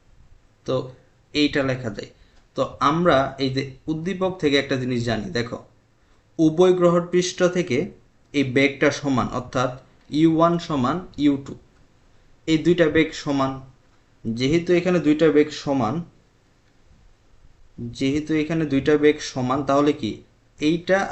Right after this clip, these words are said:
আর এইটা সমান, তাহলে এইভাবে লেখা যায় টু জি ওয়ান এইচ ওয়ান equal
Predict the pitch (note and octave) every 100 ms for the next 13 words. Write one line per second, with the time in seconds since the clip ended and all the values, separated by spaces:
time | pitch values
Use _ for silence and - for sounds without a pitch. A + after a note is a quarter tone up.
0 | C3+ C3 C3+ B2+ C#3 - C#3 C3 B2 C#3
1 | - - _ _ _ - C#3 D3 D3 D3+
2 | D3 C#3+ C#3+ C3 C#3 C3+ - D#3+ E3 E3
3 | E3 E3+ - _ _ _ _ _ _ _
4 | _ - B2+ C#3 D3 D3 C3+ C#3 C#3 C3
5 | - C3+ C#3 C#3 - B2+ A#2+ B2+ D#3+ -
6 | - C3 D3+